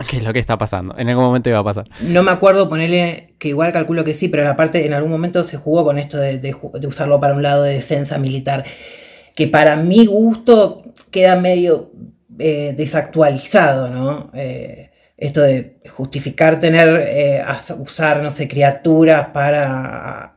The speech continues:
Speaker 2: atacar una zona cuando tenés que mantener animales, entrenarlos, y ahora, tipo, no sé,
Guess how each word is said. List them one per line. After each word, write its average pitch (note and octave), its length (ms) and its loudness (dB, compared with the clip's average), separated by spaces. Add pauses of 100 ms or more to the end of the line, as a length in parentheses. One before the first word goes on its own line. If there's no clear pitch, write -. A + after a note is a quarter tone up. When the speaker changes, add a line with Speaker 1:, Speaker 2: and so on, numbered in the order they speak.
Speaker 2:
atacar D#3 480 0
una C#3+ 140 0
zona D3+ 480 2
cuando B2 320 -8
tenés C3+ 220 -8
que D#3 120 -4
mantener C3 420 -4
animales, C3+ 600 -2
entrenarlos, C3+ 760 -4
y - 40 -10
ahora, C#3 180 -4
tipo, C3 180 -8
no C3 100 -4
sé, B2+ 240 -8